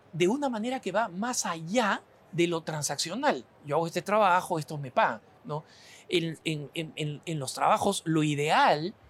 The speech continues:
es poder hacer amigos. Alguien que no hace amigos en el trabajo se siente profundamente descontento. Alguien que es odiado o que odia gente en el trabajo se siente descontento.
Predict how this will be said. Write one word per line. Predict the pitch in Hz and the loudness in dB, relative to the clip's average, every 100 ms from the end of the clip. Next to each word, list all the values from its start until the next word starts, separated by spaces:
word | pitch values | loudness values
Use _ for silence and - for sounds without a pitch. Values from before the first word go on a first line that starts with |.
| - - | -18 0
es | 175 165 - | 2 2 -2
poder | - 151 156 | -2 2 2
hacer | 139 170 | 2 2
amigos. | 135 180 269 185 180 - | 2 2 0 0 -2 0
Alguien | 170 175 | -2 -4
que | 160 135 | -6 -6
no | 139 143 165 | -2 0 2
hace | 170 - | 2 0
amigos | 147 151 175 160 | -4 -4 -4 -4
en | 135 | -8
el | 120 | -4
trabajo | 127 151 165 156 - | -2 0 -2 -6 -10
se | - 131 | -8 -4
siente | 110 156 143 151 | -4 -4 -4 -6
profundamente | 147 120 143 139 131 131 | -6 -8 -4 -2 -2 -2
descontento. | 131 - 131 151 233 214 190 185 175 - - - | -6 -6 -12 -8 -6 -4 -4 -4 -6 -16 -20 -4
Alguien | 160 160 156 | -2 -2 -4
que | 160 | -6
es | 143 | -6
odiado | 147 131 156 180 170 170 | -6 -4 0 2 2 0
o | 139 | -4
que | - 127 | -8 -4
odia | 160 185 156 | 0 0 -2
gente | 143 170 165 | -6 -6 -8
en | 160 | -8
el | |
trabajo | 135 143 151 - | 0 0 -2 -14
se | - - - | -20 -14 -6
siente | 123 165 170 | -4 -4 -4
descontento. | 147 - 135 139 175 143 175 | -6 -6 -10 -6 -6 -4 -8